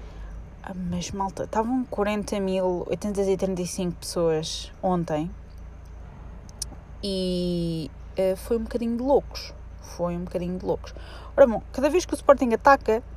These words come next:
toda a gente se levanta. É, é, é, é, é, é, é geral. É geral. Eu já tinha visto isso, mas é, é geral. Toda a gente se levanta. E vocês não conseguem ver nada. Basicamente é isto.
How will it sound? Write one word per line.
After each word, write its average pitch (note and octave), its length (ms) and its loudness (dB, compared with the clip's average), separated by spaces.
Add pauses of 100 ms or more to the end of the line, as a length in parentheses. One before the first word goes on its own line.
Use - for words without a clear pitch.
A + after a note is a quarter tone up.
(640)
toda B3+ 200 10
a - 20 10
gente A#3 220 2
se - 80 6
levanta. E3+ 440 4 (240)
É, G#3+ 100 8
é, - 40 10 (140)
é, - 360 8
é, - 60 4 (200)
é, - 200 2
é, - 60 -2 (800)
é G#3+ 100 6
geral. A3 400 10 (420)
É A#3 140 12
geral. G#3+ 400 10
Eu F#3+ 80 4
já A#3+ 140 6
tinha B3+ 180 4
visto A3 220 -2
isso, G3 180 -2
mas G3 160 0
é, G3+ 380 6 (500)
é G#3+ 80 4
geral. F#3+ 240 6
Toda A3+ 200 6
a - 20 4
gente A#3+ 220 2
se B3+ 100 4
levanta. F#3 440 4 (460)
E A#3 300 0
vocês A#3 260 2
não B3+ 100 2
conseguem C4+ 340 2
ver C#4 160 4
nada. G#3 440 8 (260)
Basicamente A3 960 8
é G#3+ 40 12
isto. - 500 -2